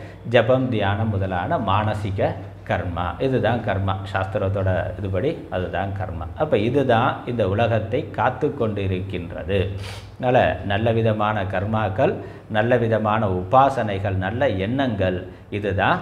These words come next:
உலகத்தை காத்து உலகத்தை இயக்கி கொண்டிருக்கு. இதற்கு மாறா இருந்தா, கெட்ட கர்மா இருந்தாக்கா உலகம் அழிவை நோக்கி செல்லுகின்றது.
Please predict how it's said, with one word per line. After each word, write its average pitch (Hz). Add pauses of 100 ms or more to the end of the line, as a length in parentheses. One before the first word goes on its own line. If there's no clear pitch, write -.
(260)
உலகத்தை 107
காத்து 117
உலகத்தை 107
இயக்கி 113
கொண்டிருக்கு. 95 (300)
இதற்கு 143
மாறா 135
இருந்தா, 107 (160)
கெட்ட 123
கர்மா 120
இருந்தாக்கா 113 (260)
உலகம் 127
அழிவை 120
நோக்கி 101
செல்லுகின்றது. 98